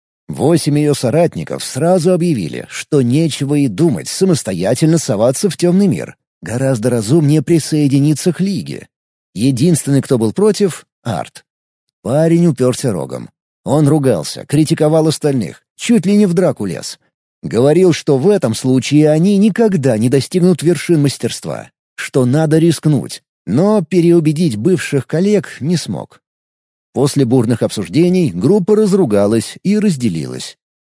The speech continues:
К удивлению всех, Мира осталась с Артом. А все потому, что девушка видела больше остальных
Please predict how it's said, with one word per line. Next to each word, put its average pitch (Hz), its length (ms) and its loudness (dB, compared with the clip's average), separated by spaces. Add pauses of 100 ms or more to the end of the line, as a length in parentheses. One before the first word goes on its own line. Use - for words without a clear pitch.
(140)
К - 60 -6
удивлению 127 560 2
всех, - 400 -2
Мира 147 400 2
осталась 180 540 0
с - 120 -8
Артом. 60 400 -8 (760)
А 92 120 -4
все 127 180 -2
потому, 160 440 2
что - 180 0
девушка 139 460 0
видела 160 420 2
больше 151 400 -2
остальных 95 640 -4